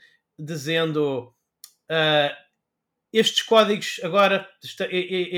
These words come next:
e, o, o, o developer perdeu-os, estes jogos agora estão praticamente perdidos para sempre." Ah, e eu, eu fiz um Twitter, eu repeti um Twitter, dizia, estou a procurar aqui, fiz um tweet, estou aqui à procura da minha, das minhas palavras exatas.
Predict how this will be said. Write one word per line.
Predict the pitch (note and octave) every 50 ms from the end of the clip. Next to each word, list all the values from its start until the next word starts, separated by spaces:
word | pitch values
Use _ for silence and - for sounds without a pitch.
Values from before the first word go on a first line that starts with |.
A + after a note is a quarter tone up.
| F3 E3+
e, | D3+
o, | F#3 F3
o, | E3 D#3+ E3 F#3+ F#3 F3 E3+ E3+ F3+ F3
o |
developer | D3+ E3 E3 F#3 F#3 F#3 E3+ - F3+ F#3+
perdeu-os, | - D#3+ D3+ D3+ E3+ F3 E3+ D#3 D#3
estes | D#3+ - -
jogos | D#3+ E3+ E3 D#3 C#3+ D3
agora | D#3+ D3+ E3 E3 D#3+
estão | D#3 D#3 - E3 D#3 D#3
praticamente | D#3 D#3 D#3 D3 C#3+ C#3 D3+ D3+ D3+ D3 D3+
perdidos | D3+ C#3+ C#3+ D#3 D3+ D3+
para | - - D3 C3
sempre." | - D3+ C#3 C3 B2 A#2+ - - _ _ _ _ _ _ _ _ _ _ _ _ _ _ _ D3+
Ah, | D#3 D#3+ D#3+ - F3
e | F#3 F3+ F3 D3 F#3+
eu, | G#3+ -
eu | G3 D3+ G3 F#3+ F#3
fiz | - - A3 F#3+ E3+
um | G#3 G#3+
Twitter, | G3 F#3+ G3 G3+ - - F#3 E3 - - - - - _
eu | - F#3
repeti | F#3+ F#3+ - - G#3
um | F3
Twitter, | C#3+ G3+ - G3+ E3+ D#3+
dizia, | C#3+ D#3 F#3+ F3
estou | - A3
a | -
procurar | F#3 F#3 F3+ F#3 F#3 F3 E3+
aqui, | D#3+ - F3+ E3+ E3 D#3+ D3+ C#3+ C#3+ C#3 D3 D3 C3+ - _ _
fiz | - E3 D3+
um | E3 D3+
tweet, | D#3 - E3+ E3+ D#3+ - _
estou | _ _ E3+ D#3+
aqui | D3 - - E3+ D#3
à | D#3+ D3+ D3
procura | - E3 D#3 D#3+ - D#3 C#3+ C3+
da | C#3 C#3
minha, | C#3+ C#3+ C#3 C3+ C3+ C3 B2+ B2+ B2 A#2+ A#2 A#2 _ _ _ _ - _ _ _ _ _ _ C#3
das | C3+ B2
minhas | D3+ D#3+ D#3 D3+ -
palavras | - D#3+ D3+ D3 C#3+ C#3+ C3+ C#3 C#3+ B2 A#2+
exatas. | C3 A#2+ A#2 C3 B2+ B2+ - - C#3 C3 - - - - _